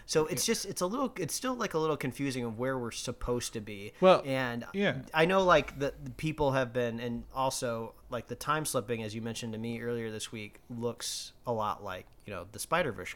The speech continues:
Speaker 1: glitching, right?
Speaker 2: Yeah. Yeah, yeah, exactly. So, like, he's, like, morphing around and, like, you know, being pulled and stuff. And it looks like the characters, I, I, I forget what they called it in the, the Spider-Verse movies, right? Like, wherever they're like, "Oh, you're out of your timeline, we're gonna be,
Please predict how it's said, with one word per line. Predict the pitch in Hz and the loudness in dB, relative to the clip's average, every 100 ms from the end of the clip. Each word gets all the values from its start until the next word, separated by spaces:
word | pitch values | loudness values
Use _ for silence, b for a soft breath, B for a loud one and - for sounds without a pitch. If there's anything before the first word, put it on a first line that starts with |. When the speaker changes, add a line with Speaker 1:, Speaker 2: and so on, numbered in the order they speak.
| - | -8
Speaker 1:
glitching, | 95 - 98 | -10 -10 -12
right? | 95 123 156 | -8 -6 -2
Speaker 2:
Yeah. | 131 113 - - - - - | 0 -2 -6 -12 -16 -10 10
Yeah, | 226 - | 10 12
yeah, | 175 143 | 10 10
exactly. | 151 147 160 151 B B | 6 6 6 4 B B
So, | - 185 | 6 10
like, | 175 | 10
he's, | 143 180 156 | 10 8 10
like, | 160 | 8
morphing | 131 139 147 139 147 143 151 | 8 8 8 12 12 12 8
around | 135 123 120 | 10 10 8
and, | 117 | 4
like, | 113 107 | 0 -2
you | 127 | 2
know, | 120 | 4
being | 107 113 110 | 4 2 2
pulled | - 120 117 | 4 6 4
and | 117 | 4
stuff. | 123 117 | 2 8
And | 151 | 8
it | |
looks | 151 180 - | 10 8 10
like | 156 143 - B B - | 8 6 2 B B 2
the | 156 | 4
characters, | 147 170 147 151 139 | 6 6 6 4 4
I, | - 170 | 4 6
I, | 175 | 8
I | 180 175 | 8 8
forget | 190 175 233 | 8 6 6
what | 185 | 6
they | |
called | 147 - 139 123 | 4 6 6 6
it | 123 | 4
in | 120 117 110 113 - - - - | 2 2 2 -2 -8 -20 -10 2
the, | 131 113 - | 6 6 4
the | 123 | -2
Spider-Verse | - 120 113 104 107 - | 2 4 4 0 -2 -4
movies, | 107 104 101 - - | -6 -2 0 0 -2
right? | 120 117 | -4 -2
Like, | 110 110 | -2 0
wherever | 120 117 117 | 2 2 2
they're | 117 | 2
like, | 113 - B B B | 0 -4 B B B
"Oh, | 139 147 | 10 10
you're | 131 131 | 12 12
out | 127 | 10
of | 120 | 8
your | 120 | 4
timeline, | 117 120 117 117 117 | 4 4 4 2 2
we're | 113 | 2
gonna | 113 110 | 0 0
be, | 110 | -2